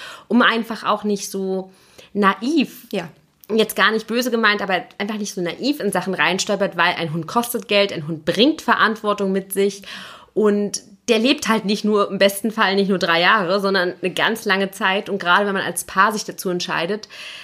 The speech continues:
Speaker 1: ähm, sollte man auch gucken, wenn sich die Lebensumstände ändern, passt das dann noch, funktioniert das dann, wer kriegt den Hund dann?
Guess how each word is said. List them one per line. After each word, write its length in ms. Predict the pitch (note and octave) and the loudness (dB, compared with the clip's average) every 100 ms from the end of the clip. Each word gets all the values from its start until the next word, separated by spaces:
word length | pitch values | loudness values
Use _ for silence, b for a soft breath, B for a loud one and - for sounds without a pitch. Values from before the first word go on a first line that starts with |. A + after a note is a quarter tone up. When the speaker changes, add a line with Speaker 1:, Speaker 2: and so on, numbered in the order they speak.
| B | B
Speaker 1:
ähm, 400 | - F#3 F#3 F#3 - _ _ - | -4 -2 0 -4 -8 _ _ -4
sollte 380 | F#3+ G3 G3+ | 2 4 4
man 180 | A#3 A3 | 2 2
auch 140 | G#3+ - | 0 0
gucken, 260 | B3 A#3 | -2 0
wenn 100 | G#3+ G#3 | -2 -4
sich 80 | |
die 80 | - | -4
Lebensumstände 840 | F3+ G3+ A3+ G3 - G3+ G3+ G3+ - | 0 0 0 -4 -4 -2 0 0 0
ändern, 600 | F3 G#3+ G3+ F#3+ F3+ - B B B | -2 0 0 0 -2 -6 B B B
passt 340 | - C4 - | 0 0 2
das 180 | B3 A#3+ | 0 0
dann 220 | - F#3 | 2 2
noch, 240 | G#3 F3+ - | 2 -2 -4
funktioniert 640 | A#3 A3+ A3+ A#3+ B3 B3 | -4 -4 -2 2 4 4
das 140 | A3+ | 2
dann, 280 | A3+ G#3 G#3 | 2 2 2
wer 140 | G3 G3+ | 0 0
kriegt 300 | - A#3 G#3+ | 0 -2 -2
den 120 | G#3 | -2
Hund 240 | G#3 G3+ | 0 0
dann? 300 | G3 F#3+ G3 | 0 0 -2